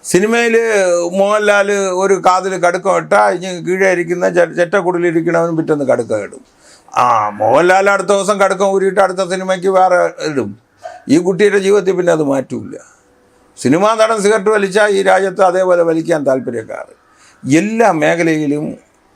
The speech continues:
നശിപ്പിക്കാൻ വേണ്ടിയുള്ളതാണ്. എനിക്ക് പറയാനുള്ളത്, എന്തുകൊണ്ട് സ്ട്രിക്റ്റ് ആയിട്ട് എടുത്തിട്ട് ഇപ്പം ഒരു ജോലിക്ക് പോകുന്ന സമയത്ത് പോലീസ് സ്വഭാവ സർട്ടിഫിക്കറ്റ് വേണമെന്നൊക്കെ പറഞ്ഞ് ഇവിടെ കയറി ഇറങ്ങൂലേ?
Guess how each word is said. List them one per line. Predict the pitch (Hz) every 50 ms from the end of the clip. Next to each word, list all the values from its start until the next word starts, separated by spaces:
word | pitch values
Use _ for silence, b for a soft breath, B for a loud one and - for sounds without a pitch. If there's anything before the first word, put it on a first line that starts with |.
| _ - 127 143
നശിപ്പിക്കാൻ | 147 139 170 - 135 175 - 147 127 120 117
വേണ്ടിയുള്ളതാണ്. | 113 110 101 107 98 98 95 90 95 98 107 151
എനിക്ക് | 196 - - 196 -
പറയാനുള്ളത്, | 156 170 190 190 190 175 147 123 113 104 87 - - - _ B B B B B B B B - - 160
എന്തുകൊണ്ട് | 196 233 254 254 247 240 233 220 220 -
സ്ട്രിക്റ്റ് | - 185 175 - - 202
ആയിട്ട് | 190 185 175 175
എടുത്തിട്ട് | 160 151 156 156 165
ഇപ്പം | 160 202 185 175 170 165 123 151
ഒരു | 180 180 175 160 151
ജോലിക്ക് | 160 170 180 180 180 180 143
പോകുന്ന | 143 135 135 135 131 120
സമയത്ത് | 131 123 123 123 123 113 127 120 120
പോലീസ് | 123 131 139 147 123 127 120 120
സ്വഭാവ | 131 127 127 151 151 151 131
സർട്ടിഫിക്കറ്റ് | 131 120 113 127 120 120 120 110 120 120 113
വേണമെന്നൊക്കെ | 113 117 120 117 120 117 113 117 113
പറഞ്ഞ് | 120 117 117 117 113
ഇവിടെ | 113 113 120 117 113 - _ -
കയറി | 147 139 131 131 127
ഇറങ്ങൂലേ? | 123 131 131 127 113 104 98 117